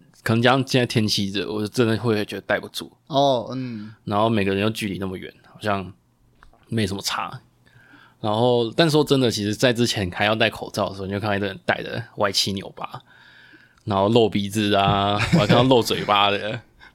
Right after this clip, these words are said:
Speaker 2: 那个靠信仰在防御病毒的。
Speaker 1: <laughs> 然后你可以看他们的口罩有一些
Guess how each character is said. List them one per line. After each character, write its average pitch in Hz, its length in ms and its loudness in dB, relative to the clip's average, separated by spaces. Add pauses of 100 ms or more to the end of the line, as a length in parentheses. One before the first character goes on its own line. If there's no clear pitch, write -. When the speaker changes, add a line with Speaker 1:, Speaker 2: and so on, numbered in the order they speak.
(600)
Speaker 2:
那 - 160 -4
个 123 180 -2 (720)
靠 156 220 4
信 147 260 2
仰 104 220 -4
在 135 260 4
防 - 480 -4
御 160 280 8
病 160 200 6
毒 123 100 2
的。 107 400 0
Speaker 1:
<laughs> - 40 -20
然 127 100 2
后 139 60 4
你 156 100 2
可 127 60 0
以 127 80 4
看 135 140 0
他 127 100 2
们 117 120 2
的 98 80 2
口 95 280 -2
罩 110 200 2
有 95 80 -4
一 101 80 -2
些 98 380 -2